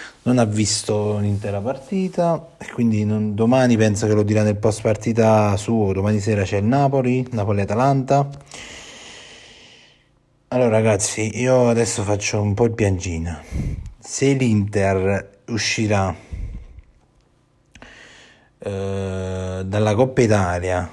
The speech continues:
cioè se perderà anche co-, martedì, mercoledì, non mi ricordo quando si gioca il ritorno,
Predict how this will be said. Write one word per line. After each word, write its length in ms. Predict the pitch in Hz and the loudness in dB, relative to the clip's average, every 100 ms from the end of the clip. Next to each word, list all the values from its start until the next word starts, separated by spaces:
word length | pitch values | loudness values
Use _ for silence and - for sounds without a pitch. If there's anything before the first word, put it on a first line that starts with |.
| - - - | -12 -12 -8
cioè 220 | - 98 | -4 -4
se 220 | - - 117 | -2 -2 2
perderà 480 | 127 113 113 101 | 2 2 2 2
anche 560 | 95 95 117 120 127 120 | 2 2 2 2 2 2
co-, 580 | 120 120 117 113 113 110 | 4 4 6 4 2 0
martedì, 600 | 110 110 110 110 101 104 98 | -2 -2 0 -2 0 0 0
mercoledì, 440 | 95 - 95 98 | -2 -4 -6 -4
non 120 | 98 | -2
mi 80 | 104 | -2
ricordo 340 | 101 98 92 | -2 -4 -6
quando 180 | 95 98 | -6 -6
si 100 | 98 | -6
gioca 220 | 98 98 | -6 -6
il 60 | 98 | -4
ritorno, 560 | 98 101 92 95 92 | -4 -2 -4 -6 -8